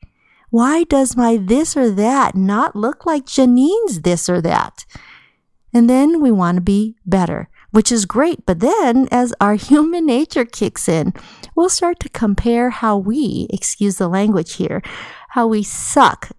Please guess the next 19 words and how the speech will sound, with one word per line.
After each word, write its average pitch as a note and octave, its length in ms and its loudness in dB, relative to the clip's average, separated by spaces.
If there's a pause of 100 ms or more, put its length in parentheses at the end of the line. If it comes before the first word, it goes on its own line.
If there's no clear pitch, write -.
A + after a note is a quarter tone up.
(120)
compared A3 600 -2
to F3 140 -4
Betsy B3 760 -4
or F3 320 0
Amy F3 540 2
or F#3+ 400 0
Fiona. A3 680 0 (600)
Well, A#3+ 140 4
the A3+ 120 2
truth D#4 360 -2
is C4+ 340 0
Mary A3+ 440 2
has A3 200 -2
been G3+ 280 0
doing A3 340 0
this G3 300 -2
for, F3+ 320 -2
let's F3 260 -4
say, F3+ 380 -4